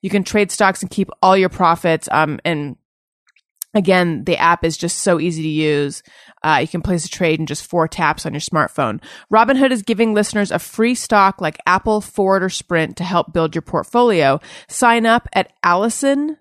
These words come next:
A L I S O N dot robinhood dot com. That's Allison, A L I S O N dot robinhood dot com. Allison dot robinhood dot com. Okay.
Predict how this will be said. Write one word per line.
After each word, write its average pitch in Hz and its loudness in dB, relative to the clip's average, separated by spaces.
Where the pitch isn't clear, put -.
A 202 2
L 196 2
I 190 2
S 185 -2
O 185 -2
N 165 0
dot 165 2
robinhood 190 2
dot 170 0
com. 160 -2
That's 185 -2
Allison, 196 0
A 175 -2
L 185 -2
I 175 0
S 180 -4
O 190 -2
N 160 -2
dot 151 2
robinhood 185 2
dot 147 -2
com. 160 -2
Allison 180 0
dot - -2
robinhood 165 -2
dot - -4
com. 170 -2
Okay. 240 2